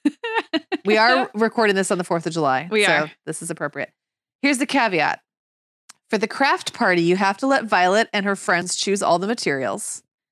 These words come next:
Speaker 2: And that's gonna probably be a lot of glitter. And for the fireworks party,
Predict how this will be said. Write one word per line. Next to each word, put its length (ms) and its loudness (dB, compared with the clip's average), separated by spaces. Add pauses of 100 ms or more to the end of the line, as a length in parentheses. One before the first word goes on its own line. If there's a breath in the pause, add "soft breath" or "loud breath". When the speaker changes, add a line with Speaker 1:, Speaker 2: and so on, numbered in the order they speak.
(220)
Speaker 2:
And 220 -8
that's 200 -10
gonna 240 -8
probably 400 -8
be 100 -10
a 80 -6
lot 140 -8
of 80 -10
glitter. 280 -14 (240)
And 140 -6
for 80 -2
the 100 0
fireworks 600 2
party, 560 0